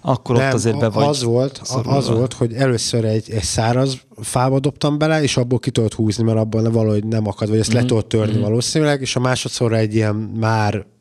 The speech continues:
Speaker 2: elkezdett zöldülni fába, abból
Speaker 3: Mhm.
Speaker 2: nem bírtam már kiszedni.
Speaker 3: Jó, hát
Speaker 2: Mindegy,
Speaker 3: van
Speaker 2: egy
Speaker 3: ilyen
Speaker 2: wobbler.
Speaker 3: nyilván.
Speaker 2: Egyébként ott se fogtam semmit, és harmadik helyen egy,
Speaker 3: Hát a
Speaker 2: egy
Speaker 3: fán.
Speaker 2: ilyen Mit? Hát a fán azért nehéz, igen, hát a levegőbe. De
Speaker 3: Igen.
Speaker 2: úgy voltam vele, hogy ennyit azért áldozni kell,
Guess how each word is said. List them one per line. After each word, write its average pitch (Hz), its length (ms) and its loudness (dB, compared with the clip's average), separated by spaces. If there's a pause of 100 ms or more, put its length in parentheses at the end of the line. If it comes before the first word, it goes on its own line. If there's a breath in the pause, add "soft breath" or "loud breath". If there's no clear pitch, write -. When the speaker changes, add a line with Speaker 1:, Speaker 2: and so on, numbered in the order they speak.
(140)
Speaker 2:
elkezdett 107 460 -2
zöldülni 104 360 0
fába, 110 320 -2
abból 107 200 0
Speaker 3:
Mhm. 107 80 4
Speaker 2:
nem 104 100 0
bírtam 98 300 -2
már 98 160 -4
kiszedni. 143 480 0 (220 loud breath)
Speaker 3:
Jó, 120 140 2
hát - 80 4
Speaker 2:
Mindegy, 135 200 2
Speaker 3:
van 131 120 0
Speaker 2:
egy 135 80 2
Speaker 3:
ilyen 123 160 2
Speaker 2:
wobbler. 127 220 2
Speaker 3:
nyilván. 120 360 0 (1160 loud breath)
Speaker 2:
Egyébként 147 340 -2
ott 147 140 0
se - 80 -4
fogtam 110 300 -2
semmit, 180 320 -2
és 196 260 0
harmadik 117 600 -2
helyen 123 380 0
egy, 113 240 0
Speaker 3:
Hát 123 100 -4
a - 20 2
Speaker 2:
egy 113 80 0
Speaker 3:
fán. 120 180 2
Speaker 2:
ilyen 120 280 0 (800 loud breath)
Mit? 113 220 -2
Hát 117 200 0
a 135 40 -4
fán 131 240 0
azért 123 220 0
nehéz, 107 300 0
igen, 107 180 0
hát 117 200 0
a 107 40 0
levegőbe. 95 560 0 (220 loud breath)
De 113 60 -8
Speaker 3:
Igen. 117 140 2
Speaker 2:
úgy 185 60 2
voltam 170 220 0
vele, 139 120 2
hogy 131 100 0
ennyit 131 200 0
azért 110 200 2
áldozni 101 420 0
kell, 120 340 0